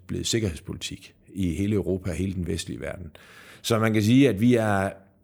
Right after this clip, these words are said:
vi er jo i den situation, at, at, at, øh, at, at krigen har bare mindet os alle om, at, at det, Ørsted laver, er nu om muligt endnu vigtigere.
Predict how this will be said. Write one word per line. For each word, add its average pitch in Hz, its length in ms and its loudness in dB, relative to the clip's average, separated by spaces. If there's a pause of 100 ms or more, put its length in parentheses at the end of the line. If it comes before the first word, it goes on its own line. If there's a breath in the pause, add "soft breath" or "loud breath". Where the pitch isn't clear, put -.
vi 113 160 2
er 123 100 4
jo 147 100 6
i 131 40 6
den 123 180 2
situation, 98 520 0
at, 85 300 -6
at, - 480 -10
at, 92 240 -6
øh, 87 300 -2
at, - 260 -8
at - 140 -10
krigen 90 460 0 (140)
har - 280 -10
bare 104 240 -2
mindet 110 360 0
os 87 140 -4
alle 107 240 -4
om, 92 240 -4 (100)
at, - 300 -10
at - 140 -10
det, 113 80 0
Ørsted 101 360 -2
laver, 85 360 -4 (160)
er 90 220 -8
nu 101 340 -2
om 92 120 -4
muligt 92 360 -2 (200)
endnu 127 220 0
vigtigere. - 400 -6